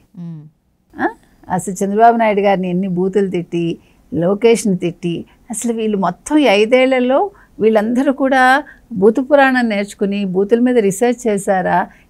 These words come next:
Speaker 2: ఏంటిది అసలు? ఆంధ్రప్రదేశ్ అంటే కూడా అసహ్యం వేసేలాగా ఐదేళ్ళు.
Speaker 1: అవును.
Speaker 2: అసలు జనాలు ఆంధ్రప్రదేశ్ పేరు చెప్పడానికి కూడా భయపడ్డారు. ఇప్పుడు నీకు కోపం ఉంటే ఉండొచ్చు చంద్రబాబు నాయుడు గారి మీద, కానీ ఇదే పద్ధతి
Speaker 1: మ్మ్.
Speaker 2: కదా?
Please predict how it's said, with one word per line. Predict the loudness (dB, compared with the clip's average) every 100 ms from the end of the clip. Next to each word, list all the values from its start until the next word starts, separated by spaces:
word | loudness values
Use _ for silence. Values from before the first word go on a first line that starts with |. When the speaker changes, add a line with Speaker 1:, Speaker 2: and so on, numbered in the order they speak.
| -4
Speaker 2:
ఏంటిది | 2 4 4 2 2 2
అసలు? | 2 2
ఆంధ్రప్రదేశ్ | 2 2 0 2 2 2
అంటే | 0 2 2
కూడా | 4
అసహ్యం | 4 4 2 2
వేసేలాగా | 2 2 2 2 2 2 2
ఐదేళ్ళు. | 2 -2 -2 -4
Speaker 1:
అవును. | -6 -12 -18 -20 -20 _ _ -8
Speaker 2:
అసలు | -4
జనాలు | 0 2 2 4 4 6 6 6
ఆంధ్రప్రదేశ్ | 4 4 0 2 4 4 6
పేరు | 6 6 4
చెప్పడానికి | 2 2 4 4 2
కూడా | 0
భయపడ్డారు. | 2 0 -2 -8 -12 -18
ఇప్పుడు | _ -4 0 2 2 0
నీకు | -4 0
కోపం | 2 4 4
ఉంటే | 2 6 6
ఉండొచ్చు | 6 6 2 0
చంద్రబాబు | -2 0 0
నాయుడు | 2 0
గారి | 0 -2
మీద, | -4 -6 -10 _ _ _ -4
కానీ | 2 4 2 2 -2 -6 -6
ఇదే | 0 4 6
పద్ధతి | 6 4 4 2 -2 -4 -14 -20 -18
Speaker 1:
మ్మ్. | -16 -16 -12 -4
Speaker 2:
కదా? | 2 4 2